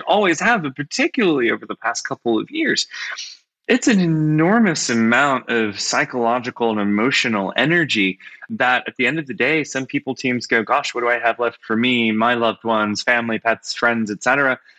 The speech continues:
I encourage everyone, like, take a beat, form your community within the people leader or H R leader community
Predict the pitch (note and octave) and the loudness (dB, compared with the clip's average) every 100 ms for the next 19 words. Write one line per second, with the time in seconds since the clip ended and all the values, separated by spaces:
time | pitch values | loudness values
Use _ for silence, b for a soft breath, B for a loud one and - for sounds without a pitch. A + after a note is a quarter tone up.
0 | b b C#3+ C#3+ C#3 - G3+ G#3+ D#3 E3 | b b 0 0 -2 -2 0 0 0 0
1 | F#3+ D#3+ C#3 B2 - _ _ _ _ _ | 0 0 0 -2 -4 _ _ _ _ _
2 | _ - A#2+ - G3 A#3 D3 G#2+ A2+ - | _ -8 -4 -2 0 0 0 0 0 -4
3 | B B B - C#3 D#3+ G3 F#3+ E3 D3 | B B B -8 -2 0 0 0 -2 -2
4 | B2 A#2+ B2+ A2 G#2 G2+ G2+ A#2+ A#2 A2+ | 0 0 0 0 2 2 0 0 2 2
5 | G#2 G2 A#2+ A2+ A#2 G#2+ G#2 A2+ A2 G#2 | 0 -2 -2 0 2 2 2 2 2 2
6 | G2+ G2+ A2 A2 B2 A2+ G#2+ G#2+ G#2+ - | 2 2 0 0 0 0 0 0 0 -2
7 | A2 G#2+ A#2+ A#2+ G#2 | -8 -4 -2 0 -2